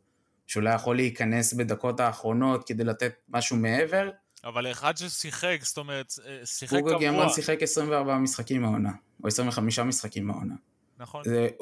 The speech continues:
Speaker 1: וגם דיברנו עליו בפינת הגולדן בוי שלנו, הוא אחד מבלמי העתיד של הנבחרת, ללא ספק. הוא, הוא בלם כזה שגם אוהב לרדוף ולהציג לשחקנים,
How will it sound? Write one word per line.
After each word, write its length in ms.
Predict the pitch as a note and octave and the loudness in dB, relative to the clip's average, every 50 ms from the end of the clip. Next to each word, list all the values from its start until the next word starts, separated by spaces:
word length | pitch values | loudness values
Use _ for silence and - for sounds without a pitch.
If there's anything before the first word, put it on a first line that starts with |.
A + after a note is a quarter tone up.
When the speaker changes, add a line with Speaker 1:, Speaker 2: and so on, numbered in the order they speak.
| A#2 G#2+ | -2 -2
Speaker 1:
וגם 240 | A2 A2+ A2+ A2+ G#2+ | 0 0 0 2 2
דיברנו 360 | A2+ G#2+ B2 B2+ C3+ C#3+ C#3+ | 2 2 2 4 4 4 4
עליו 160 | C#3+ C#3 B2+ | 4 4 2
בפינת 380 | C3 B2 A#2 - B2 B2 B2+ B2 | 0 -2 -4 -2 -2 0 0 0
הגולדן 400 | B2+ B2 C3 C3+ C#3 C#3 C3+ C3+ | 0 0 0 0 2 2 2 2
בוי 120 | C3+ C3 | 2 2
שלנו, 380 | B2+ - C3 C3 B2+ B2+ B2+ B2 | 2 2 2 2 2 4 2 2
הוא 160 | - - G#2 | 2 0 -2
אחד 200 | G#2+ - B2 B2 | 0 0 0 0
מבלמי 440 | C#3 C#3+ B2 A#2 A2 G#2+ A2+ A#2+ B2 | 2 0 2 0 0 2 2 2 4
העתיד 320 | B2 A#2 A2+ - B2+ B2+ | 4 2 2 0 -2 -2
של 160 | - C#3 B2 A2+ | 0 0 0 2
הנבחרת, 640 | G#2 G#2 G2+ - - B2 B2 A#2 A#2+ A#2+ A#2 - | 0 0 -2 -2 -2 -2 0 0 0 0 0 0
ללא 200 | G#2+ G#2 G#2 A2 | -2 0 0 0
ספק. 520 | A2+ - C3 A#2+ - C3 C3 C3 B2+ - - _ _ _ _ _ _ _ _ _ _ _ _ _ _ - | 0 0 -2 -2 0 0 0 0 0 -2 -8 _ _ _ _ _ _ _ _ _ _ _ _ _ _ -2
הוא, 220 | A2 A2 G#2+ G#2+ - | 0 2 2 0 0
הוא 420 | A2 A2 G#2+ G#2 G#2 F#2+ G2 F#2+ G2 | 0 0 2 2 2 2 0 -2 0
בלם 260 | G#2+ G#2+ A#2 C3 C3 C3+ | 0 2 2 2 2 2
כזה 160 | C#3 B2+ A#2+ | 2 2 2
שגם 300 | A#2+ - A2+ A2 A2 A2 | 0 0 0 0 2 2
אוהב 220 | A2+ B2 C3 B2+ B2+ | 2 2 2 2 0
לרדוף 460 | C3 A#2+ A2+ A2 G#2+ B2+ C3+ C3 B2 A#2 | 0 0 0 0 0 0 0 0 0 0
ולהציג 680 | A2+ A2+ G#2+ G#2 G2+ G2 G2+ G#2 G#2 - - - D3 D3 | 0 0 0 0 0 0 0 0 0 0 0 0 0 2
לשחקנים, 840 | D#3 D3+ D3 - - - - - - C3 C3+ C#3+ D#3 E3 E3+ F3 F3+ | 2 0 0 0 -2 -4 -6 -4 -2 0 0 2 2 2 2 2 0